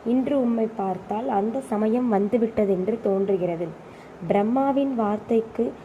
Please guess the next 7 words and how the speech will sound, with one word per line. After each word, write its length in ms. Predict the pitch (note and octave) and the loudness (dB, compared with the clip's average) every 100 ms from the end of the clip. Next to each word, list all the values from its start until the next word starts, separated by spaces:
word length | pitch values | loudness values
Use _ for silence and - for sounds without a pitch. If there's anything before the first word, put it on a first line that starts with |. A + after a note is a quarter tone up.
| - - - | -18 -12 2
இரண்டுண்டோ? 800 | G#3+ A3 A3+ A3+ A3 A3+ B3 G3 D#3+ - - - - - - - - - - - - - - - - - - - G#3+ | 6 6 6 4 6 6 8 6 2 -8 -18 -18 -20 -20 -20 -20 -20 -20 -20 -20 -20 -20 -20 -20 -20 -20 -14 -4 2
திராத்மாவான 920 | A3 A3+ - C#4 C#4 C#4 A#3 G3 G#3 | 4 2 0 0 0 0 0 0 0
ராவணனும் 720 | F#3+ F3+ G#3 A#3 G3+ E3 G3 B3+ - - - - | 0 0 0 2 0 0 -2 -6 -14 -20 -10 -4
சமஸ்த 580 | G3 A3+ A#3+ - - D#4+ - - | -2 -2 -4 -4 -4 -4 -8 -2
ராட்சசர்களும் 840 | G3+ G3+ - B3+ A#3+ G#3 F#3 G#3+ - - - | -2 -2 -4 -2 -2 0 2 0 -4 -14 -16
சீதையின் 680 | - A#3+ B3 C4 B3 B3+ B3 | -2 -2 0 0 0 -2 -2
பொருட்டு 440 | F#3+ F3+ F3+ A3 | -2 -2 -2 -4